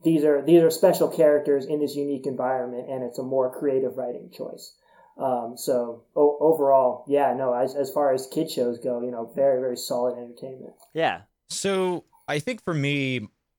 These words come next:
Speaker 3: I would give The Lost Prologue a four out of ten. And
Speaker 2: Yeah.
Speaker 3: I'll, I'm gonna go into that four out of ten a bit, just because I feel like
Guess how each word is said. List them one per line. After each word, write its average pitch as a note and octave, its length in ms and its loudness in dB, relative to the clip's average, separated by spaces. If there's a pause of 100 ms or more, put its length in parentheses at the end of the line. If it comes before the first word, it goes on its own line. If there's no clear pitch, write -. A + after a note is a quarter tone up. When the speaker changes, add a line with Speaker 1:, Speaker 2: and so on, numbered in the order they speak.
(200)
Speaker 3:
I C3 80 0
would F3+ 220 -2
give D#3 240 -2
The D3 80 -2
Lost C3+ 380 0
Prologue A#2 840 -2 (160)
a G#2+ 260 -2
four B2+ 320 -2
out A#2+ 160 0
of A2+ 100 -8
ten. B2+ 400 -2 (800)
And A#2+ 520 -2 (140)
Speaker 2:
Yeah. G#2+ 280 -6 (520)
Speaker 3:
I'll, E3 120 2
I'm E3+ 120 -4
gonna B3+ 140 0
go G3 180 -2
into G3 180 -6
that D#3 140 -2
four D#3+ 220 0
out D#3 100 2
of C#3+ 80 -4
ten C#3 340 -4
a D3 80 -4
bit, D#3+ 300 -4
just D3+ 240 -6
because E3 460 -4
I C#3+ 40 -2
feel A3+ 280 -2
like E3+ 360 0